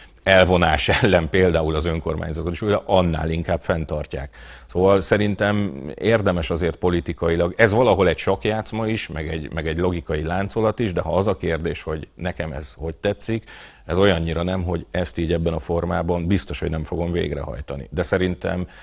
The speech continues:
a háromezer-kétszáz polgármester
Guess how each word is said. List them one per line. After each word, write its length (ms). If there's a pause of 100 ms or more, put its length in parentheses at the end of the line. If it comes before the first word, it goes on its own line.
(640)
a 400 (400)
háromezer-kétszáz 1700
polgármester 880